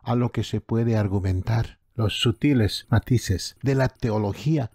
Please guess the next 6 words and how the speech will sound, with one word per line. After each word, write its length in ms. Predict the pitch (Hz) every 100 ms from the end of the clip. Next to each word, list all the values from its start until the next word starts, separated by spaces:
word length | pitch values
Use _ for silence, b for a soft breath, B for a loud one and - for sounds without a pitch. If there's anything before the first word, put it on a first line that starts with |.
| -
y 160 | 170
la 180 | 160 151
ideología 760 | 135 123 123 113 156 151 135 _
de 120 | 107
las 280 | 107 - -
denominaciones. 1040 | 101 98 104 101 95 127 101 - - -